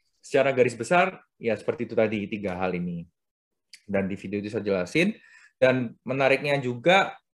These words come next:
kalau ditanya Bang Iman kan, eh, Mas Iman barusan tanya kan, kira-kira, eh, Bitcoin itu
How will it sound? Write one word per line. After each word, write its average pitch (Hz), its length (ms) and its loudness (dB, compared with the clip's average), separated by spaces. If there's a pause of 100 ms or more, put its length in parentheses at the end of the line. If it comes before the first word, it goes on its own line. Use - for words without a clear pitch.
(160)
kalau 131 320 6
ditanya 127 560 0
Bang 120 240 0
Iman 131 240 0
kan, 170 320 -2
eh, 113 240 4
Mas 120 160 0
Iman 127 240 0
barusan 139 320 4
tanya 123 320 -2
kan, 139 320 0
kira-kira, 135 640 2 (560)
eh, 107 640 2 (880)
Bitcoin 123 480 4
itu 170 160 0